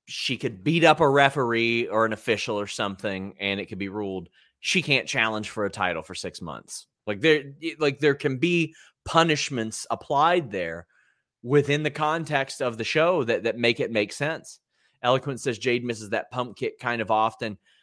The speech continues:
I, I just think that her and Janai were not on the same page with that pump kick 'cause the bump was a bit late too. Uh, we got Sawyer saying, "I think for A E W's audience, Nese is a more appealing, uh, potential signee than Braun or Bray, but I definitely think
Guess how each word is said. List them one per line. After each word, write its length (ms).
I, 160
I 40
just 180
think 160
that 120
her 380
and 200
Janai 340
were 320
not 220
on 100
the 60
same 280
page 260
with 120
that 160
pump 240
kick 220
'cause 120
the 80
bump 340
was 340
a 80
bit 260
late 360
too. 340
Uh, 260
we 100
got 180
Sawyer 440
saying, 320
"I 60
think 260
for 220
A 60
E 140
W's 280
audience, 400
Nese 300
is 100
a 60
more 240
appealing, 560
uh, 120
potential 340
signee 360
than 160
Braun 360
or 100
Bray, 320
but 140
I 60
definitely 380
think 240